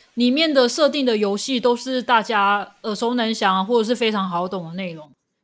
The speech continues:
他不会需要花很多的脑力去理解说这个游戏到底要怎么玩，它是很直觉的游戏，所以放在，我觉得这件事情也跟就是鱿鱼游戏为什么会在全球造成这么大的轰动，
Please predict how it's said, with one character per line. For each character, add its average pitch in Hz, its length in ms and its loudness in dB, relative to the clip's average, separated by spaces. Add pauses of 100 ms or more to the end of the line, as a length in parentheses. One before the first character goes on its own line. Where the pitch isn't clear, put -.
他 269 120 4
不 226 180 -4
会 254 340 6
需 247 280 -6
要 247 200 6
花 233 320 4
很 202 160 -4
多 220 200 -4
的 202 180 -2
脑 170 200 -8
力 214 200 -6
去 220 300 -6
理 190 180 -8
解 196 200 -4
说 202 280 -4
这 233 100 -6
个 220 80 0
游 185 140 -2
戏 202 160 -10
到 196 160 -4
底 175 80 -6
要 190 80 -2
怎 185 140 -14
么 156 120 -16 (100)
玩， 151 200 -18 (260)
它 247 200 0
是 262 160 -2
很 190 160 -4
直 196 180 -12
觉 185 180 -8
的 180 120 -8
游 165 200 -10
戏， 196 200 -14
所 254 160 -2
以 240 80 2
放 247 280 -4
在， 247 320 0 (440)
我 262 200 0
觉 240 80 -2
得 349 280 0 (520)
这 349 160 0
件 349 160 -2
事 320 160 -8
情 254 140 -2
也 220 140 -2
跟 247 280 0
就 262 120 -4
是 254 100 -2
鱿 214 200 0
鱼 214 80 -2
游 208 60 -2
戏 240 180 -8
为 240 140 -2
什 240 120 -8
么 170 100 -8
会 208 140 -2
在 220 120 -2
全 196 240 -6
球 175 460 -6
造 220 240 -2
成 180 240 -10
这 226 100 -8
么 185 160 -8
大 185 300 -2
的 165 220 -10
轰 196 260 -8
动， 175 320 -6